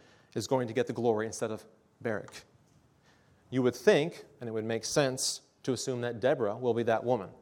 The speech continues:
and Deborah is gonna get the glory for this battle instead of Barak. Now, despite Barak's initial response, we read in verse ten that he actually obeyed. He eventually obeyed. He called two tribes, ten thousand men respond. Verse eleven.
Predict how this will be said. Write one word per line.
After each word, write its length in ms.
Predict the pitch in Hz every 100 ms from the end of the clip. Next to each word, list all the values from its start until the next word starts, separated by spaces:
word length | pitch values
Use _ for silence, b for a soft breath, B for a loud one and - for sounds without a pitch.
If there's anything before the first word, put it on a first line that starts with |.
| _
and 160 | 127 127
Deborah 320 | 131 156 131
is 100 | 110
gonna 180 | 127 120
get 120 | 120
the 80 | 127
glory 320 | 117 117 120
for 220 | 117 113
this 160 | 110 107
battle 380 | 110 101 101
instead 480 | 104 101 - 98 98 b b b b
of 160 | 98 -
Barak. 260 | 120 104 - - _ _ _ _ - B B B
Now, 80 | 165
despite 420 | 156 - 214 220
Barak's 340 | 160 156 156
initial 360 | 165 143 160 170
response, 540 | 151 143 135 113 104
we 80 | 131
read 180 | 120 151
in 80 | 151
verse 220 | 139 135
ten 260 | - 117 110
that 140 | 117
he 120 | 127
actually 460 | 120 113 - 120 113
obeyed. 400 | 113 101 101 - -
He 140 | - 165
eventually 420 | 147 143 - 147
obeyed. 420 | 139 123 104 101 - B B
He 80 | 139
called 580 | - 143 139 - - -
two 160 | 226
tribes, 520 | 233 151 120 127 - B B B
ten 240 | - 185 190
thousand 340 | 185 175 160
men 160 | 151 147
respond. 460 | 143 - 104 - - _
Verse 200 | 127 127
eleven. 260 | 113 98